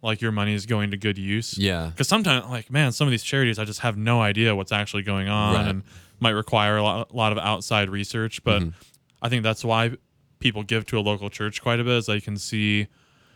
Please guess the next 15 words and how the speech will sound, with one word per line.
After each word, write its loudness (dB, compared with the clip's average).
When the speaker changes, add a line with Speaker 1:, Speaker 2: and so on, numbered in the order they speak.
Speaker 1:
what's -4
going 2
on. -2
Maybe 2
they've 2
directly -2
benefited 0
from -4
pastoral -6
efforts -4
and -2
Speaker 2:
Yeah. 2
Speaker 1:
so -2
want -4
to -8